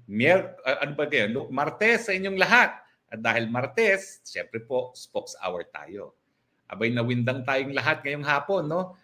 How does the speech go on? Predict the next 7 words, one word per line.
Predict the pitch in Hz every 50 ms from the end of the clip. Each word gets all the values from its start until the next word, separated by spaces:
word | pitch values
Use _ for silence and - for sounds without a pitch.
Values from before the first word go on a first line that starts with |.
| _ _ _ -
Nang | 120 127 123
biglang | 123 135 120 123 139 160 160 160
inanunsyo | 156 147 143 135 143 185 220 254 254 - - 180 151 147 160 156 - - _ _ _ _
ni | - 147 147
V | 147 143 175 170 160
P | - 165
Sara | - - 202 214 208 190 170 156 156 160 151 151